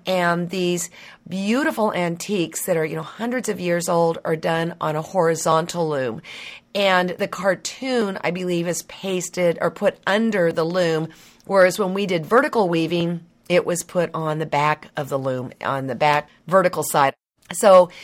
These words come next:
we did that that same day. And then we also went to the American Folk Art Museum, and it was awesome. While the work, and I'm not talking about the tapestries in the Metropolitan Museum, wa-,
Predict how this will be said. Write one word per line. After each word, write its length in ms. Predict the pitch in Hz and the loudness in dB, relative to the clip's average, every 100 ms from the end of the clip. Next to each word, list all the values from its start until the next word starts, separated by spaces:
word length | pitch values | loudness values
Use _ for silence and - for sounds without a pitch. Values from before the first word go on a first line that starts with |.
| - - | -14 -4
we 120 | 202 | 2
did 200 | 208 202 | 2 6
that 280 | 208 277 - | 6 6 4
that 180 | 202 | 2
same 300 | - 180 170 | 0 -4 -2
day. 340 | 160 151 156 185 | 0 0 0 -2
And 240 | 185 175 165 | -6 -4 0
then 400 | 233 254 269 269 - - - | 2 2 0 -6 -18 -18 -4
we 160 | 208 | 2
also 360 | 180 185 - 208 | 4 2 0 -2
went 240 | 175 170 | -2 -4
to 80 | 170 | -6
the 80 | 180 | -4
American 460 | 170 175 175 170 | -2 -2 -2 -6
Folk 360 | 151 - 240 247 | -4 2 2 2
Art 220 | 180 - | -2 -2
Museum, 600 | 170 156 160 147 139 156 - - - - - | -6 -6 -4 -2 -2 -4 -10 -20 -20 -12 -4
and 340 | 180 170 170 - | 0 0 -4 -2
it 280 | 208 202 - | -2 -2 -4
was 340 | 160 151 151 - | -2 -2 -6 -4
awesome. 600 | 151 147 151 - 123 139 - - - _ _ | 0 0 -2 -4 -6 -8 -14 -20 -20 _ _
While 400 | 190 208 220 220 | -4 2 4 4
the 140 | 202 202 | 2 -2
work, 600 | 190 233 254 285 - - - - _ 123 | 2 4 4 2 -4 -20 -20 -20 _ -4
and 100 | 185 | -2
I'm 80 | 185 | 2
not 180 | 208 214 | 0 0
talking 300 | 240 254 247 | -2 -2 2
about 220 | 202 185 | 2 2
the 60 | |
tapestries 960 | 165 165 190 190 175 - 160 147 151 - | -6 0 0 0 -4 -6 -6 -6 -8 -8
in 340 | 175 170 165 170 | -4 -4 -4 -2
the 340 | 170 165 156 | -2 -2 -4
Metropolitan 640 | 170 175 - 196 196 214 180 | -4 -6 -4 0 0 0 -4
Museum, 640 | 165 160 165 151 143 156 - - - - _ | -4 -4 -2 -2 -2 -6 -14 -20 -20 -20 _
wa-, 460 | - 180 180 - | -8 -2 -2 -2